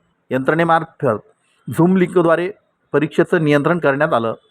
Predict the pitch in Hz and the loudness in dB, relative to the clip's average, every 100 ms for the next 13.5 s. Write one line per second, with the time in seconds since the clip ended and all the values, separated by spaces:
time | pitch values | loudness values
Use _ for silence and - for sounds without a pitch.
0 | _ - _ 180 190 202 180 190 190 165 | _ -20 _ -2 0 2 2 2 2 0
1 | 160 180 185 156 147 160 185 175 165 185 | 0 -2 0 0 2 0 0 -2 -2 -4
2 | 143 143 151 165 151 135 156 165 170 127 | 0 2 2 0 0 0 2 2 2 -2
3 | - _ _ - 156 180 214 208 151 147 | -4 _ _ 0 0 0 -4 0 -2 0
4 | 185 175 - 175 156 160 165 156 175 147 | -2 -4 -4 -2 0 0 -2 -2 0 0
5 | 135 160 165 156 165 170 143 135 170 170 | 0 -2 -2 0 -2 0 0 0 0 0
6 | 139 143 156 - 135 160 - 123 - 123 | 0 0 0 0 -2 -2 -2 -4 -2 -2
7 | 117 110 - _ _ _ _ - _ 185 | 0 -4 -6 _ _ _ _ -20 _ -2
8 | 170 214 185 185 170 165 170 180 175 139 | 0 0 0 2 2 0 -2 2 2 0
9 | 135 160 170 165 156 185 151 156 175 180 | -2 -2 -2 -2 -4 -4 -2 -2 -2 -2
10 | 156 175 151 127 110 - _ - 131 165 | -2 -2 0 -4 -8 -14 _ -10 -2 -2
11 | 143 156 160 156 - 156 151 151 139 175 | 0 0 -2 -4 -2 -2 0 -2 -2 -2
12 | 156 151 143 147 - 139 139 151 147 131 | 0 0 0 -2 0 0 2 0 0 -4
13 | 156 147 143 135 143 | -2 0 0 2 0